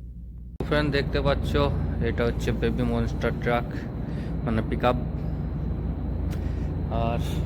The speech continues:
আমারটা দেখতে পাচ্ছ দূরে আছে মিডিয়াম মনস্টার ট্রাক, ওই দূরে। ওইটা এখানে সামান খালি করে দিয়েছি গোডাউনে। তো স্টোরে সামান খালি করার পর এটা নিয়ে যাব এখন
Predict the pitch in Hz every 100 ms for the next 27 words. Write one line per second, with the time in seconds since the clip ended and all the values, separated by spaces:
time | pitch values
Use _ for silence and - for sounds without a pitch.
0 | - 117 127 - 131 123 98 131 127 120
1 | 127 123 123 127 120 - 127 131 123 117
2 | 113 123 120 117 - 120 - 117 117 113
3 | 117 113 123 - - - - - - -
4 | - - - 113 113 120 117 127 123 -
5 | 120 120 - 120 123 123 117 120 117 -
6 | 117 117 120 117 113 110 117 127 - -
7 | 113 113 113 110 110 113 - - - -
8 | - - 123 127 131 131 127 131 123 123
9 | 123 123 123 123 117 120 123 - 120 120
10 | 123 120 117 120 123 117 110 117 117 -
11 | 117